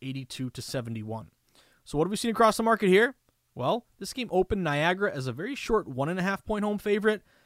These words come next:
and we've seen Niagara now get steamed up minus one and a half to minus two and a half. Now, why is that important? Because this is what I love to call those low bet obscure games where the public, uh, I always make the joke, but no one woke up today and said,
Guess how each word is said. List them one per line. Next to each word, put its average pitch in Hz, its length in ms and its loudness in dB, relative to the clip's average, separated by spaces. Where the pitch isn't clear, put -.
and 127 80 -8
we've 127 80 -6
seen 240 220 -6
Niagara 165 340 2
now 156 140 0
get 147 180 -2
steamed 160 280 -2
up - 280 2
minus 151 340 -4
one 175 80 0
and 165 100 0
a 160 40 2
half 185 260 2
to 151 100 -4
minus 139 300 0
two 139 160 -2
and 120 100 0
a 107 40 -6
half. - 260 -20
Now, 139 180 -2
why 117 240 0
is 160 120 0
that 165 100 4
important? 190 480 0
Because 123 280 -6
this 156 160 -8
is 147 80 -2
what 131 120 -2
I 147 120 2
love 151 260 2
to 143 100 -6
call 143 280 0
those 120 200 -4
low 143 240 4
bet 196 200 6
obscure 180 400 2
games 151 320 0
where 117 80 -6
the 113 80 -6
public, 196 420 2
uh, 131 60 -10
I 127 140 -6
always 147 240 0
make 170 160 -2
the - 80 0
joke, 165 300 6
but 143 160 2
no 143 140 2
one 170 140 2
woke 165 220 4
up 190 160 4
today 185 240 4
and 175 140 0
said, 151 300 4